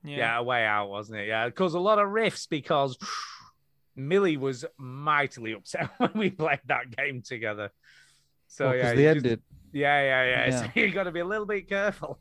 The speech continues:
Speaker 2: a little bit careful how that
Speaker 3: Yeah.
Speaker 2: goes. So, yeah, but it's good, great game.
Speaker 3: It's not, it's
Speaker 2: Again,
Speaker 3: not as, as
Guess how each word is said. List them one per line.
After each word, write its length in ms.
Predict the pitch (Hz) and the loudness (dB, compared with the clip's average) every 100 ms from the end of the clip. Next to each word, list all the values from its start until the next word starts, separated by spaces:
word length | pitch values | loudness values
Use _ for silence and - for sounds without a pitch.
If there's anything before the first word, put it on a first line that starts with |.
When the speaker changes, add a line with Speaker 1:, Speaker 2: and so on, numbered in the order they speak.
| - | -8
Speaker 2:
a 40 | |
little 180 | 165 175 | -4 -4
bit 200 | 170 160 | -4 -4
careful 280 | 165 160 139 | -2 -2 -2
how 140 | 135 135 | -2 0
that 160 | 131 | 0
Speaker 3:
Yeah. 80 | 147 | 0
Speaker 2:
goes. 440 | 131 135 117 101 - _ _ - - _ _ _ - | 0 0 -2 -10 -20 _ _ -20 -20 _ _ _ -10
So, 280 | 143 131 | -2 0
yeah, 200 | 131 131 | 2 2
but 100 | 127 165 | 2 0
it's 100 | 170 | 2
good, 380 | 233 175 170 139 | 0 0 -6 -2
great 260 | 190 180 139 | 0 0 2
game. 80 | |
Speaker 3:
It's 80 | 160 | 4
not, 180 | 247 202 | 6 4
it's 100 | 175 | 4
Speaker 2:
Again, 100 | 233 202 | 4 6
Speaker 3:
not 100 | 196 | 4
as, 260 | 175 - - | 2 -4 -4
as 400 | 185 175 147 - | 0 0 0 -10